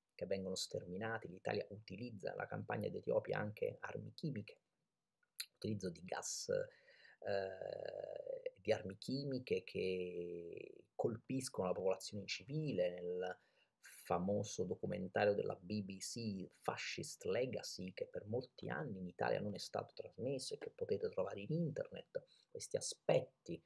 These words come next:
del colonialismo fascista sono, eh, descritti molto bene e che,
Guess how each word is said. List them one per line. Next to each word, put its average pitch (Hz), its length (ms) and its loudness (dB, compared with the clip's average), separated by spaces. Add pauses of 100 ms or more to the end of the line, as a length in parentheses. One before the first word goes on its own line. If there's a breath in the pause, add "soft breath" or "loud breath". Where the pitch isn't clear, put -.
(200 soft breath)
del - 200 0
colonialismo 98 640 0
fascista - 640 -4
sono, 95 520 2 (340)
eh, 87 160 2
descritti - 500 -4
molto 107 320 0
bene 101 540 6
e - 240 2
che, 90 580 2